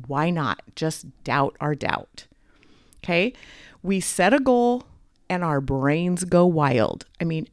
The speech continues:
that is its job. It's, our brain's job is to be efficient,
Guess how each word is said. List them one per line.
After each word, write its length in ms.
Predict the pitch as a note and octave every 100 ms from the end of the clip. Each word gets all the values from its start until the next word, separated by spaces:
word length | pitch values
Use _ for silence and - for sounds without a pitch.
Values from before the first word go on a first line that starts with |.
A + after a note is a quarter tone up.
| -
that 500 | C#3+ D#3 G3 B3+ -
is 300 | A#3 A3+ G#3 -
its 300 | G3 F#3+ -
job. 600 | D3+ D#3+ C3+ B2 - - - _
It's, 320 | - F#3+ - - _ -
our 260 | F#3 A#3+
brain's 420 | A#3+ C4 C4 B3+
job 340 | - F3 F3 F3+
is 120 | -
to 100 | -
be 180 | D3+ D3
efficient, 600 | B2+ - E3+ - C4+ D#4